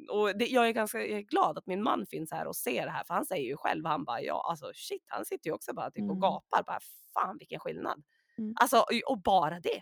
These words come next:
Speaker 1: Behövdes inga rutiner eller strategier eller <laughs> någonting. Det behövdes bara det.
Speaker 2: Bara
Speaker 1: Nu,
Speaker 2: lite
Speaker 1: alltså, alla
Speaker 2: kärlek.
Speaker 1: problem går inte att lösa så, men, men just det här verkade ju vara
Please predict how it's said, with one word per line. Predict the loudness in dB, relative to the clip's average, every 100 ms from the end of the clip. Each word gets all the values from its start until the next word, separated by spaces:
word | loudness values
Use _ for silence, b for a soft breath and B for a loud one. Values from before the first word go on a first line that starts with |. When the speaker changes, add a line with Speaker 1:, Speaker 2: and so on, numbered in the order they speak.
| _ 0
Speaker 1:
Behövdes | 0 0 -2
inga | -2 -2
rutiner | -4 -6 -4 -4 -4
eller | -6
strategier | -6 -8 -8 -8 -4 -2
eller | 0
<laughs> | 2
någonting. | 2 2 0 0
Det | -2
behövdes | -2 -2 -8 -10 -4
bara | -2 -2 -6 -6
det. | -8 -8 B B
Speaker 2:
Bara | 4 6
Speaker 1:
Nu, | 8
Speaker 2:
lite | 6
Speaker 1:
alltså, | 4 4
alla | 6 6
Speaker 2:
kärlek. | 6
Speaker 1:
problem | 2 0 0
går | 0
inte | 0 0
att |
lösa | 0 -2 -4
så, | -4 -4 -2
men, | -4 -6 -2
men | 2 2 2
just | -2 -2
det | 0
här | 2 2 2
verkade | -2 -2 -2 -4 -10 -8
ju | -6
vara | -6 -6 -6 -8